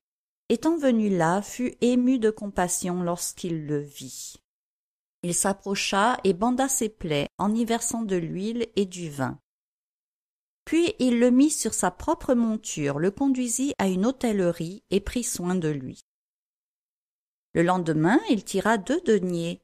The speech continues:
les donna à l'hôte et dit :« Aie soin de lui, et ce que tu dépenseras de plus,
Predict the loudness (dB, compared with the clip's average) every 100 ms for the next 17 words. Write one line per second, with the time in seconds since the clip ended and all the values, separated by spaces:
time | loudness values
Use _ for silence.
0 | _ -4 2 6 6 4 2 2 2 0
1 | -2 -4 -4 -2 -2 -6 -12 -12 _ _
2 | _ _ _ 0 0 2 4 6 4 2
3 | -2 -6 -8 -20 _ _ _ 0 0 -2
4 | -2 -2 -2 -2 -2 0 0 0 2 0
5 | 0 -2 -6 -8 -6 -6 -8 -10